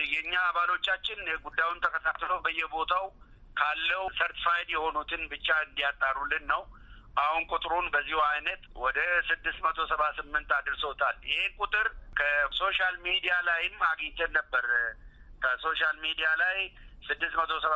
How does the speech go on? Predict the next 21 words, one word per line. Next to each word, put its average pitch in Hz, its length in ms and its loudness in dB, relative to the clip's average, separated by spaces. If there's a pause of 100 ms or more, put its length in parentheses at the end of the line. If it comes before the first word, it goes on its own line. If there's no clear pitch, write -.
(100)
ስምንት 151 440 -2
እንደሞቱ፣ 139 500 0 (500)
አራት 165 320 2
መቶ 175 240 2
ሃያ 170 280 4
ሦስት 170 280 0
ሰዎች 165 320 4
ደግሞ 151 240 0 (540)
በመኖርና 156 640 2
በመሞት 160 540 2
መካከል 151 580 0
ሰርቫይቨር 151 580 2
ሬቱ 151 220 0 (540)
በጣም 165 360 2
አነስተኛ 151 460 0 (100)
የሆነ 147 320 2 (640)
ሁናቴ 156 360 0 (120)
ላይ 170 220 2
እንዳሉና 147 720 0 (640)
ስምንት 175 460 -2
መቶ 180 240 0